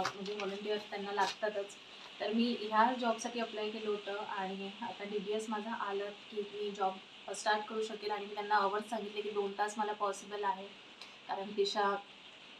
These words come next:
ना मी नऊ वाजता ड्रॉप करते आणि तिला बारा वाजता मला घ्यावं लागतं. तर तो मधला जो पिरियड आहे नाईन थर्टी to इलेवन थर्टी,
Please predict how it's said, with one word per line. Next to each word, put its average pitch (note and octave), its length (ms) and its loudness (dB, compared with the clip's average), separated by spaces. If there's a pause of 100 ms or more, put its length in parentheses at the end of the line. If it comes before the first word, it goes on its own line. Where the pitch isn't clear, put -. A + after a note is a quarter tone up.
(220)
ना A#3+ 120 0
मी G#3 300 0
नऊ G3+ 200 2
वाजता G#3+ 260 4
ड्रॉप G3+ 320 2
करते G3 300 -2
आणि G3 200 0
तिला G3 140 2
बारा F#3+ 200 6
वाजता G3+ 260 -2
मला G3 180 0
घ्यावं G3 240 2
लागतं. F#3 340 -2
तर F#3+ 120 0
तो G3+ 160 -6
मधला G3+ 340 -4
जो A3 120 -4
पिरियड G#3+ 320 2
आहे F#3+ 260 2
नाईन F#3+ 220 2
थर्टी G3+ 300 -6
to F#3+ 80 -4
इलेवन F#3+ 280 0
थर्टी, G3 420 -8